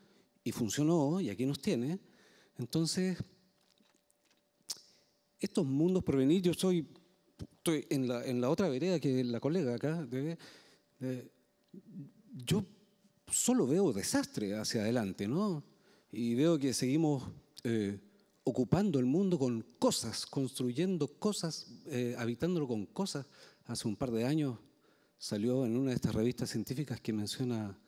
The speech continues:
Alex, ¿no? Que por primera vez habíamos superado que el hombre había construido más cosas sobre el planeta que las cosas que el planeta tiene.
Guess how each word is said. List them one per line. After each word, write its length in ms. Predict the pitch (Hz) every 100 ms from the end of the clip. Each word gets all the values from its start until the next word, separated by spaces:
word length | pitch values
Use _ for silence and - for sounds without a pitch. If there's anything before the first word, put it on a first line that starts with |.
| _ _ _ _ -
Alex, 520 | 107 131 - - - - - -
¿no? 260 | 117 160 160
Que 520 | 110 101 95 92 - _ _ _ _ _
por 140 | 120 -
primera 340 | 110 123 117
vez 200 | 123 147
habíamos 340 | 123 123 127
superado 600 | - 107 104 123 143 147 - _ _ _ _ _ _ _ _ _ _ _ -
que 100 | -
el 80 | 104
hombre 260 | 139 156 147
había 160 | 127
construido 540 | 123 110 - 113 139 127
más 280 | 135 147
cosas 460 | - - 165 165 165
sobre 280 | - 135 123
el 80 | 107
planeta 580 | 107 110 151 - 208 196 - _ -
que 120 | 117
las 160 | 98 -
cosas 420 | 123 123 139 -
que 140 | -
el 80 | 107
planeta 420 | - 101 120 120
tiene. 440 | - 113 82 -